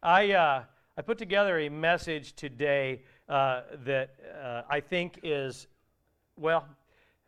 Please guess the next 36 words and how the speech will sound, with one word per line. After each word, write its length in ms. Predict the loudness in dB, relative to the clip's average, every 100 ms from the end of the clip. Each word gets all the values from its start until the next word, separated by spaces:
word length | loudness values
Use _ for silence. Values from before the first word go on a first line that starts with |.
| _
you 140 | -10 -8
just 100 | -4
got 140 | -6
to 40 | -6
listen. 260 | -10 -12 _ _ _ _ _ _ _ _ _ _
Um, 420 | -2 0 0 -2 -12 -8
it, 160 | -8 -4
it's 200 | -6 -2
based 300 | -2 -2 -2
on 180 | -4 0
Joshua. 500 | 0 0 -2 -12 -8
Joshua 420 | -4 -4 -4 -10
is 60 |
one 120 | -8 -10
of 40 |
the 60 | -10
few 200 | -10 -8
people, 500 | -10 -12 -10 -10 -12 _ _ _ -12
uh, 340 | -8 -6 -8 -12 -16 _ _ -20 _ _ _ _ _ _ -8
in 200 | -6 -4
the 100 | -4
Word 180 | -2 -4
of 100 | -2
God 360 | -2 -2 -6 -14 _ _ -10
who 300 | -6 -6 -8 -2
I 140 | -4
can't 320 | -2 -6 -6
find 360 | -4 -2 -2 -4
very 140 | -6
many 160 | -6 -8
screw-ups 540 | -12 -14 -14 -18 _ _ -20
with. 180 | -20 -20 _ _ _ _ _ _ _
Uh, 260 | -14 -12 -12
he 260 | -12 -10 -8
and 120 | -8
Joseph 420 | -4 -4 -4 -12